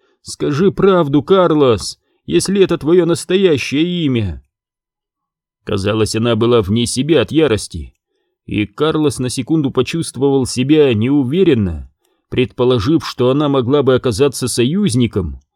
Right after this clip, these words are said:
кем-то, кто знал правду об Амбрелле. Но ведь это могла быть и ловушка.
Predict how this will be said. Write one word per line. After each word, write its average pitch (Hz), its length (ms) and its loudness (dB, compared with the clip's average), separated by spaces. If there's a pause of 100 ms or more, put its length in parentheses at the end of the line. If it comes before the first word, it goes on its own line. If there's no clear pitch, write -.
(280)
кем-то, 131 480 0
кто 123 200 -2
знал 120 360 -2
правду 135 440 0
об 113 160 0
Амбрелле. 131 720 0 (640)
Но 101 260 -4
ведь 110 240 -2
это 117 480 2
могла 110 420 0
быть 120 260 -2
и 117 60 0
ловушка. 113 880 -2